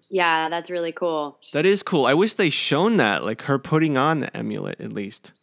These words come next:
Speaker 1: It took me till way after the end of the episode to realize what happened there. How did she get her hands on the globe in the first place?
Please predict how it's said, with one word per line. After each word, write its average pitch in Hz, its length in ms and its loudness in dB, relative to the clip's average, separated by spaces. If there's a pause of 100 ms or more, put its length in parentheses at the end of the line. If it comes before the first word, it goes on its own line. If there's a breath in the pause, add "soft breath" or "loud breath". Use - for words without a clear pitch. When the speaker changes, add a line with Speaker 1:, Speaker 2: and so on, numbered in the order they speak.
(260)
Speaker 1:
It 214 160 -4
took 254 180 -4
me 226 160 0
till 190 260 0
way 185 300 4
after 190 320 0
the 180 160 2
end 170 120 2
of 160 100 -2
the 160 120 2
episode 190 500 -2
to 165 160 -4
realize 151 640 2
what 160 180 -4
happened 185 460 -2
there. 113 260 -10
How 175 160 -4
did 170 160 -6
she 170 160 -8
get 160 180 -2
her 160 160 -4
hands 170 360 0
on 160 120 0
the 156 80 -2
globe 160 520 2
in 143 80 -2
the 147 80 -6
first 202 360 0
place? - 400 -2